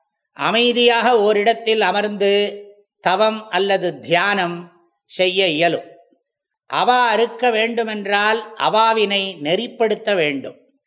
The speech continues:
அவாவினை நெறிப்படுத்தாமல் அறுக்க இயலாது. அவாவை நெறிப்படுத்துவது இல்லறம்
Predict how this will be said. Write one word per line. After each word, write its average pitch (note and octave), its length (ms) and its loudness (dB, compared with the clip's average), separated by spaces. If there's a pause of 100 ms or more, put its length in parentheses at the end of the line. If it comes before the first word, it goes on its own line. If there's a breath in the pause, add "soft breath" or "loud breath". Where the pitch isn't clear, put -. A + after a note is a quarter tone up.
(640)
அவாவினை A#3+ 760 2
நெறிப்படுத்தாமல் G#3+ 1300 0 (680)
அறுக்க A3+ 520 2
இயலாது. F3+ 600 2 (840)
அவாவை A3+ 640 4
நெறிப்படுத்துவது A3+ 840 0
இல்லறம் F3+ 720 0